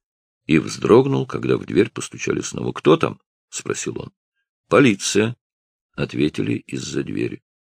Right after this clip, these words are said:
"Полиция", — подумал Роджер.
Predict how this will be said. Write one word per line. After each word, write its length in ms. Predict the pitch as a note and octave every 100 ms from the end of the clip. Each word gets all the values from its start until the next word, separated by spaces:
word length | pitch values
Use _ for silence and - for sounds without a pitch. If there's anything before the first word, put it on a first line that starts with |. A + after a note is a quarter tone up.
| _ _ _ _ _ _ _ _
"Полиция", — 840 | - F#2+ E2 - - - A#1+ C2 B1 _ _ _ _ _
подумал 520 | B1 A1+ C2+ D#2 G1+
Роджер. 540 | - C2+ C2 - C2+